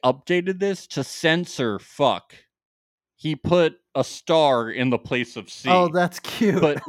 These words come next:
Speaker 1: when I
Speaker 2: <laughs>
Speaker 1: took the screenshot of this, it was uncensored.
Speaker 2: There's nothing more badass than, uh, than going back, re-editing your post and, uh,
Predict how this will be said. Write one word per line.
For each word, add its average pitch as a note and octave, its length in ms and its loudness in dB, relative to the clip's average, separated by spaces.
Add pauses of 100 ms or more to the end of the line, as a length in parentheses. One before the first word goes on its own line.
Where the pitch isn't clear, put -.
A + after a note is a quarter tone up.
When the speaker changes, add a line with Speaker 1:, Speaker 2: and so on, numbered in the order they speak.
(100)
Speaker 1:
when D#3+ 200 2
I G3+ 600 0
Speaker 2:
<laughs> - 60 -14
Speaker 1:
took E3+ 220 0
the D#3+ 80 0
screenshot D#3 720 0
of A2 160 -2
this, G#2+ 380 -4
it D3 180 2
was B2+ 240 2
uncensored. G#2+ 920 -2 (340)
Speaker 2:
There's E3 220 4
nothing F3+ 420 2
more D3+ 280 4
badass B2 1000 -4
than, A2+ 440 -6
uh, G#2+ 440 -8
than A#2+ 380 -2
going B2+ 300 0
back, A#2+ 200 -2
re-editing B2+ 640 0
your A2+ 120 -4
post A#2 380 -4
and, A2 300 -10
uh, - 60 -14